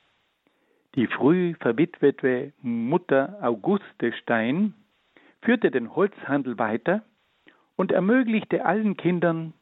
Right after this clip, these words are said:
eine solide Ausbildung. Nach der Volksschule besuchte Edith das Gymnasium in Breslau,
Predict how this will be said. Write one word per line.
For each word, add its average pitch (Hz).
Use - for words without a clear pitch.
eine 110
solide 127
Ausbildung. 101
Nach 175
der -
Volksschule 147
besuchte 135
Edith 160
das 151
Gymnasium 127
in 190
Breslau, 104